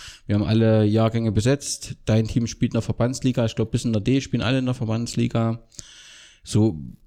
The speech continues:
Nachwuchsakademie, ist das der richtige Schritt gewesen aus deiner Geschi-, aus deiner Sicht?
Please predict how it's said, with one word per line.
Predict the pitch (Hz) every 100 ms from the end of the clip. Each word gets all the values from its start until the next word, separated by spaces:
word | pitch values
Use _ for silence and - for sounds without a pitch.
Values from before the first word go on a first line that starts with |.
| _ _ -
Nachwuchsakademie, | 107 113 123 120 117 107 110 107 110 110
ist | 104 -
das | 117
der | 104
richtige | 113 - 113
Schritt | - -
gewesen | - 131 135 131
aus | 120
deiner | 120 127
Geschi-, | 131 123 -
aus | 107 120
deiner | 110 123
Sicht? | 127 143 -